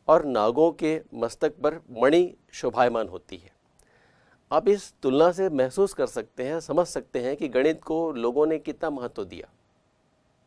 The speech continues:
गणित में अलग-अलग हिस्से हैं, अलग-अलग खंड हैं।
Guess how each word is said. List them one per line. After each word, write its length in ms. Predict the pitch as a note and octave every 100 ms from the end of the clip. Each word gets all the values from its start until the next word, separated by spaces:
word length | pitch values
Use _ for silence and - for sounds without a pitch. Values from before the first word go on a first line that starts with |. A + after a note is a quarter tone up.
| _ _ _ _ _ _ _ _ _ _ _ _ _ _ _ -
गणित 340 | C3+ D#3 D#3+
में 360 | E3+ F3+ F#3 - - - _ _ _ -
अलग-अलग 540 | B2+ E3 E3 E3 D#3+ - -
हिस्से 300 | C3 - D#3+
हैं, 120 | D3+
अलग-अलग 480 | C#3 A#2+ C#3+ D3 C#3+
खंड 280 | - C#3 B2+
हैं। 200 | B2+